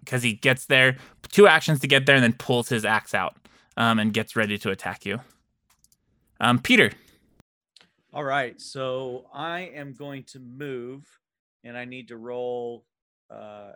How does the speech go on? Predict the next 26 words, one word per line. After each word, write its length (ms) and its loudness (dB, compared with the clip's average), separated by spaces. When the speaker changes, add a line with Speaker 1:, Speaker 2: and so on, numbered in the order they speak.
Speaker 2:
athletics 460 -18
or 100 -16
acrobatics, 600 -18
right? 60 8
Speaker 1:
Acrobatics, 600 2
yep. 200 2
Speaker 2:
Ac-, 100 -18
acrobatics, 680 -20
okay. 220 -20
Thirteen? 560 -18
Speaker 1:
Uh, 240 6
you 140 2
didn't 260 8
critically 380 4
fail, 500 2
um, 480 4
but 340 6
you, 440 2
you 180 -4
can't 380 0
move 180 0
your 80 0
full 280 0
speed 440 -8
this 200 -4
turn. 280 -8